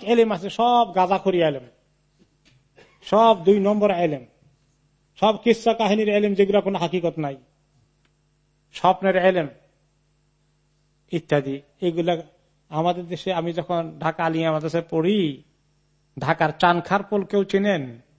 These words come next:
একটা জায়গা আছে, মাদ্রাসা যাইতাম আর ওই আলিয়া মাদ্রাসা, ওখানে দেখতাম লেখা আছে বিরাট সাইনবোর্ড, "এলেম দিয়ে চোর ধরা হয়।" চোর ধরার এলেম আছে, সুবহানাল্লাহ।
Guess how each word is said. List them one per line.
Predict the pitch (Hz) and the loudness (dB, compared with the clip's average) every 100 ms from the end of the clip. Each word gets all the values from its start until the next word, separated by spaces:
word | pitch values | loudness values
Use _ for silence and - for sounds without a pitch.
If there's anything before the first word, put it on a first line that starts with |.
| - | -12
একটা | 143 156 | -6 0
জায়গা | 156 139 127 | 0 0 -6
আছে, | 120 - - _ _ _ _ _ _ _ 151 | -12 -18 -20 _ _ _ _ _ _ _ 0
মাদ্রাসা | 160 175 196 | 0 0 -2
যাইতাম | 180 175 165 180 | 0 -2 0 -2
আর | 180 175 | -2 -4
ওই | 165 160 156 | -8 -8 -6
আলিয়া | 156 160 | -4 -2
মাদ্রাসা, | 151 147 147 151 151 _ _ _ _ - | -2 -6 -8 -10 -12 _ _ _ _ -14
ওখানে | - 180 180 | -6 -4 -4
দেখতাম | 165 165 185 156 | -4 -4 -4 -4
লেখা | 156 165 | -4 -4
আছে | 156 | -8
বিরাট | 156 160 156 | -4 -2 -2
সাইনবোর্ড, | - 143 131 120 _ _ _ | -4 -8 -8 -16 _ _ _
"এলেম | 170 196 240 214 | 2 4 4 4
দিয়ে | 220 | 2
চোর | 214 208 190 | 4 2 2
ধরা | 175 202 180 | 2 2 2
হয়।" | 143 - - _ _ _ _ _ _ _ _ - - - _ _ _ _ _ _ | 2 -4 -10 _ _ _ _ _ _ _ _ -20 -20 -20 _ _ _ _ _ _
চোর | - 185 170 | -2 -2 0
ধরার | 170 196 175 | 0 0 0
এলেম | 156 151 131 | 0 0 -2
আছে, | - - _ _ _ _ _ _ _ _ _ _ _ _ _ _ _ - | -10 -20 _ _ _ _ _ _ _ _ _ _ _ _ _ _ _ -18
সুবহানাল্লাহ। | 123 135 107 98 _ _ | -16 -16 -20 _ _ _